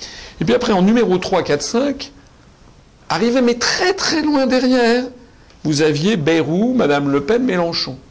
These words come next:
Bayrou, c'était quinze heures. Il y avait un décalage de un à quatre. Puis alors après, en février, mars, Bayrou est moins passé, Madame Le Pen a été promue. Au cou-, au, au bout du compte,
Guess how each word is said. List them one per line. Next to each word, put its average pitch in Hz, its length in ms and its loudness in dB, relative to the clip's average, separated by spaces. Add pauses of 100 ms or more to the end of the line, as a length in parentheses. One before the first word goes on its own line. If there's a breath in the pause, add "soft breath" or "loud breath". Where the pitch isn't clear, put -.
(380)
Bayrou, 131 360 2
c'était 175 320 -4
quinze 180 320 0
heures. 147 100 2
Il 135 60 -6
y - 20 -6
avait 147 80 -2
un 170 120 0
décalage 202 380 0
de 175 200 0
un 240 60 2
à 233 120 0
quatre. - 400 -4 (320 loud breath)
Puis - 80 -4
alors 135 140 4
après, 151 200 -2
en 135 60 2
février, 143 400 0
mars, 139 400 -2
Bayrou 131 240 0
est 123 60 0
moins 127 240 0
passé, - 340 -4
Madame 156 220 0
Le 69 80 -2
Pen - 240 -2
a - 120 -6
été - 200 -8
promue. 208 460 -4 (420 loud breath)
Au 254 120 2
cou-, 233 220 -2
au, 370 160 2
au 185 300 0
bout 170 180 2
du 180 200 2
compte, 196 440 0